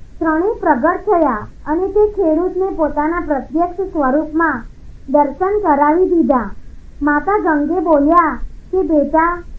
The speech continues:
વાસ્તવમાં તો ગંગા સ્નાન તે જ કરે છે. હું મારા જળને છોડીને આ કીચડમાં આવી બેઠી હતી,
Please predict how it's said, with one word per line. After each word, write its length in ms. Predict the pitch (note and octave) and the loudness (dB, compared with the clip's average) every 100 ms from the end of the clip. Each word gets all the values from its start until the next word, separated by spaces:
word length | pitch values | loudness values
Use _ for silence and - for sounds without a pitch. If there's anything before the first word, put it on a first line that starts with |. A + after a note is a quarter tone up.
| - - | -6 0
વાસ્તવમાં 680 | D4 D4 D4 F#4 G4 G4 F#4+ | 0 0 0 2 2 0 -2
તો 100 | G4+ | -2
ગંગા 460 | D#4 D4 B3+ D4 F4 - | 0 0 2 2 2 0
સ્નાન 360 | D4+ D#4+ D#4+ | 0 2 0
તે 320 | C#4+ D4+ F#4 | 0 0 0
જ 120 | F#4+ G4+ | -2 0
કરે 300 | D#4+ E4 G4+ | 0 0 0
છે. 340 | G#4 F4 A#3+ - - - - - | 0 0 -2 -8 -14 -14 -14 -8
હું 180 | E4+ G4 | -2 0
મારા 400 | F4+ C#4 C#4 F4 | 2 2 4 2
જળને 600 | E4+ D4+ C#4 C#4 E4+ D4+ | 4 0 0 -2 -2 -4
છોડીને 680 | A#3+ - - D#4 E4 F#4 G4 | -8 -8 2 4 4 0 -2
આ 200 | E4+ E4 | -2 -4
કીચડમાં 760 | F4 D4 D4+ D4+ D#4+ F4 D4+ | -2 -2 0 0 2 -2 -2
આવી 200 | C4 C#4 | -2 0
બેઠી 400 | E4 D#4+ - F4+ | 0 0 0 0
હતી, 400 | F#4+ E4 D#4+ A#3 | 0 0 -4 -4